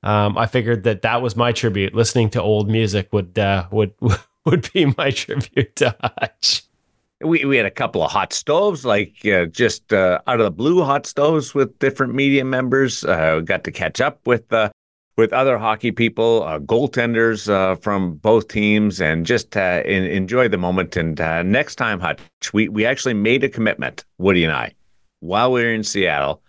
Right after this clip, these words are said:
Speaker 2: while we were watching the second intermission, we said, "Next time, Hutch has to be here. Wherever we go, Hutch has to be here." So th-, that's on you. We're, we're not doing it without you next time.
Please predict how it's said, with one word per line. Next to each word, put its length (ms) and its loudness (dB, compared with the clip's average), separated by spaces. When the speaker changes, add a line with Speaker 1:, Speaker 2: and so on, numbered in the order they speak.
Speaker 2:
while 200 2
we 120 2
were 120 2
watching 520 0
the 220 2
second 440 -4
intermission, 640 -2
we 120 2
said, 320 -2
"Next 440 -4
time, 360 -4
Hutch 580 -6
has 320 -6
to 140 -2
be 400 0
here. 240 -2
Wherever 560 0
we 180 -2
go, 340 0
Hutch 360 -6
has 240 -4
to 100 -2
be 220 0
here." 260 -4
So 200 0
th-, 280 -4
that's 500 -4
on 220 0
you. 300 2
We're, 260 0
we're 160 -6
not 280 -2
doing 200 2
it 80 2
without 320 0
you 220 0
next 260 -4
time. 240 -6